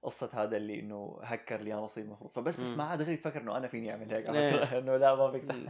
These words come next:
Speaker 1: هيك.
Speaker 2: مستحيل. إنه كان يشتغل هونيك، كان، كان يشتغل security هونيك
Speaker 1: لا،
Speaker 2: شغلته.
Speaker 1: هو بس هيك بوقتها كان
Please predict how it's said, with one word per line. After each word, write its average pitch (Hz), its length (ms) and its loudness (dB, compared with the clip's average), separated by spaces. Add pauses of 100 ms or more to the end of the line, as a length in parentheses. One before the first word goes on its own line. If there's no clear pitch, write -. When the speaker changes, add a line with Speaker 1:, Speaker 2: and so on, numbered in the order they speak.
(100)
Speaker 1:
هيك. 139 100 -8
Speaker 2:
مستحيل. 123 380 -10 (840)
إنه 143 80 -2
كان 175 200 10
يشتغل 175 320 6
هونيك، 139 220 0
كان، 139 240 6
كان 165 180 2
يشتغل 170 240 2
security 135 460 -4
هونيك 113 240 0
Speaker 1:
لا، 139 60 12
Speaker 2:
شغلته. 147 520 6
Speaker 1:
هو 151 180 8
بس 190 180 2
هيك 185 80 -2
بوقتها 151 460 4
كان 156 500 2